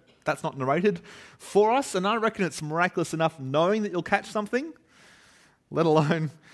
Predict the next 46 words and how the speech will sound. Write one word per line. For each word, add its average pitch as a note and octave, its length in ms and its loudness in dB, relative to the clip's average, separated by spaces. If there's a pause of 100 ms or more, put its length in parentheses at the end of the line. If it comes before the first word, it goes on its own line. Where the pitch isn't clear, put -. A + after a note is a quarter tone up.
<laughs> - 300 -20
catching F3 380 -2
a C3+ 80 0
fish - 480 -4
with D3 140 0
a A#2+ 240 2
coin F#3+ 260 -2
in G#3+ 60 0
its G#3 180 -6
mouth, G3+ 260 0
let F3 100 2
alone D#3 200 2
it C3+ 80 -8
being D3 180 -2
the, B2+ 100 -2
exactly C3+ 420 -4
the B2 60 -4
amount B2+ 380 -6
that, B2 300 -10
that A#2+ 160 -10
they A2+ 100 -8
need. A#2 320 -8
It's - 220 -20 (160)
pretty F3+ 220 -8
miraculous A2 720 -10 (380)
sounding. A#2+ 640 -10 (1500)
Uh, D3 160 6
and D#3+ 160 0
so, F3+ 80 4
you F3 280 2
know, F3 80 2
it E3 60 2
can A3+ 120 0
be G3+ 80 0
a F3+ 60 2
little D#3 140 0
hard D#3 220 2
to D3 80 -4
go, C3+ 240 2
"All C#3+ 60 0
right, A#2+ 120 -6
did C#3 140 -16
this D3 160 -10
really C#3+ 140 -4
happen? E3 240 -4
How, D#3+ 200 -4